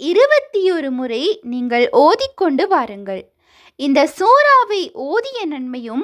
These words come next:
உங்களுக்கு கிடைக்கும். இன்னும் இதனுடைய பலன்களையும் கண்கூடாக உணரலாம். எனவே இன்ஷா அல்லாஹ் செல்வத்தை அதிகமாக தரக்கூடிய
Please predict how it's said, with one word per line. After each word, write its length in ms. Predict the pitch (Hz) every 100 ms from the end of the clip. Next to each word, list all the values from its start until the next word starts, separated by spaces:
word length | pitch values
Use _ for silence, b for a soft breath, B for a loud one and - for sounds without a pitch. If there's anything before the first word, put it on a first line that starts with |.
| -
உங்களுக்கு 600 | 269 370 508 381 302 370 370
கிடைக்கும். 540 | 302 214 202 - 208 - b b b b
இன்னும் 440 | 311 508 605 403 466 -
இதனுடைய 500 | 254 277 277 269 277 277
பலன்களையும் 840 | 311 330 539 622 554 392 302 254 494 -
கண்கூடாக 880 | 339 330 508 554 523 381 285 247 370
உணரலாம். 540 | 320 214 208 202 196 202 _ _ _ _ _ _ -
எனவே 500 | 330 571 622 415 349 427 269
இன்ஷா 420 | 311 480 494 427
அல்லாஹ் 440 | 277 214 208 202 214 _ _ _ -
செல்வத்தை 680 | 440 494 622 640 - 480 415 -
அதிகமாக 720 | 247 277 523 571 539 453 392 415
தரக்கூடிய 720 | 320 233 226 214 214 208 202